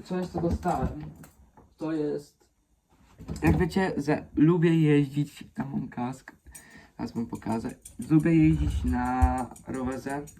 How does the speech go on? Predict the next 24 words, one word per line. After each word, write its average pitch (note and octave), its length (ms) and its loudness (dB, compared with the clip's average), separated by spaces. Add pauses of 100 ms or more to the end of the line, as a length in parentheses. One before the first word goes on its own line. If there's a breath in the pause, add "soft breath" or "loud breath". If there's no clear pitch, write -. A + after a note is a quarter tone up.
(120)
ale A2+ 120 -4
w - 120 -18
kasku A2 360 -6
Pikachu. - 460 -12 (840 soft breath)
I C#3+ 120 4
patrzcie, E3+ 500 2
co C4 340 -4
dostałem. A#2 680 -6 (640 loud breath)
Wielka G#3+ 600 0
piżama C#3+ 720 -2 (200)
Pikachu. D#3 720 -4 (500)
I E3 180 4
jadę E3+ 440 2
właśnie D#3 360 -4
ją D3+ 220 0
jutro, - 560 2
bo A#2+ 120 -8
jest A#2+ 160 -8
piątek, C3 500 -8
a A2+ 100 -6
jeździmy C3 360 -2
piżamy D#3 520 2
jutro A#2+ 380 2
akurat. C3+ 580 0